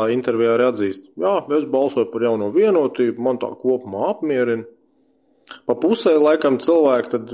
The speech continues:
fokusējās tajā brīdī, kad, piemēram, par vakcīnām bija runa, fokusējās, piemēram, uz attīstībai par, jo Pavļuts ir no attīstībai par. Un tad visticamāk viņi nemazam to jauno vienotību nevelk kopā visu,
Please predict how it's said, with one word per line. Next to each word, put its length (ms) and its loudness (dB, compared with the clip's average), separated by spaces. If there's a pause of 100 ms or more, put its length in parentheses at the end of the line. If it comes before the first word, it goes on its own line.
(280)
fokusējās 840 0
tajā 240 2
brīdī, 340 0
kad, 140 -4
piemēram, 440 -2
par 120 -2
vakcīnām 540 0
bija 160 2
runa, 160 -2 (300)
fokusējās, 580 0
piemēram, 340 0
uz 80 -4
attīstībai 640 0
par, 300 -2 (400)
jo 100 -8
Pavļuts 540 0
ir 40 -2
no 200 0 (340)
attīstībai 640 -2
par. 240 -4 (760)
Un 60 -8
tad 120 -2
visticamāk 640 -2
viņi 220 2
nemazam 280 0
to 120 -2
jauno 300 0
vienotību 720 0 (380)
nevelk 440 -2
kopā 400 0
visu, 360 -4